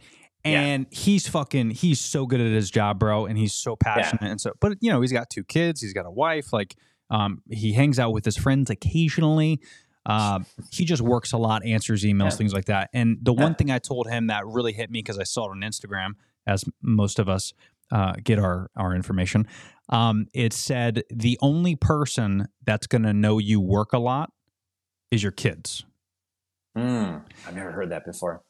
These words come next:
Speaker 2: And that hit me a lot
Speaker 1: Amazing.
Speaker 2: because, you know,
Speaker 1: Mm-hmm.
Speaker 2: you always think to yourself,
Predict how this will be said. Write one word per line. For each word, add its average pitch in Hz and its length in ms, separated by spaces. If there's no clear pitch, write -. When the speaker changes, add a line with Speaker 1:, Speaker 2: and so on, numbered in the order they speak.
Speaker 2:
And 143 140
that 185 120
hit 160 180
me 139 100
a 110 80
lot 156 200
Speaker 1:
Amazing. 110 100
Speaker 2:
because, 117 420
you 147 80
know, 107 180
Speaker 1:
Mm-hmm. 90 160
Speaker 2:
you 123 160
always 156 240
think 135 200
to - 120
yourself, 113 380